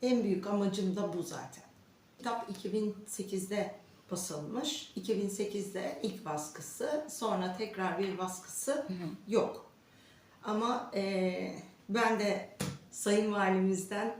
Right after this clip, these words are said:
Speaker 1: eee, bu konuda çok ısrarla ikinci bir baskı için neler yapabiliriz?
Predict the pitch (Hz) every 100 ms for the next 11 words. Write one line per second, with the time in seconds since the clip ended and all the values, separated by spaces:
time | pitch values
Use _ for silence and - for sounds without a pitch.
0 | - - 185 180 185 185 175 180 185 180
1 | 185 185 - - - - 185 - - 202
2 | - - 214 208 196 185 190 - - -
3 | 190 190 196 185 190 202 196 190 - -
4 | 240 196 - 208 - - 190 220 226 214
5 | 185 185 165 160 147 147 - -